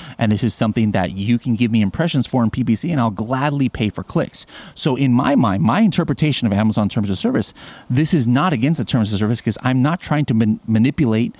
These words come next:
or affect Amazon keyword ranks. I'm just trying to get,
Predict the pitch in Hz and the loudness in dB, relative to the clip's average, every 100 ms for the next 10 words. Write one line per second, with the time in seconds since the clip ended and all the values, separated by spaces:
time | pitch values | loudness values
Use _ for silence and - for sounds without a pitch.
0 | - - - - 110 107 110 - 110 - | -20 -20 -10 -2 2 2 0 -4 -6 -2
1 | 165 - - - _ _ - 123 123 135 | -2 -4 -14 -20 _ _ -2 0 2 0
2 | 131 226 240 107 90 - - - 120 180 | 0 2 2 0 -4 -8 -10 -2 2 2
3 | 160 - 131 127 113 120 131 | 0 0 0 0 0 0 -2